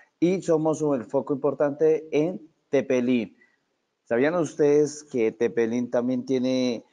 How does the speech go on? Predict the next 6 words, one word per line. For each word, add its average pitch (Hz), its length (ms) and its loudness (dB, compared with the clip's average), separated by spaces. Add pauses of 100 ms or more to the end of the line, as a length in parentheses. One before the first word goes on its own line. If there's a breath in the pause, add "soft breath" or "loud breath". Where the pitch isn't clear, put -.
(180)
una 139 240 0
marca 127 880 0 (240)
económica 156 840 0 (140)
o 143 480 2
marca, 123 920 0 (720)
eh, 104 500 -2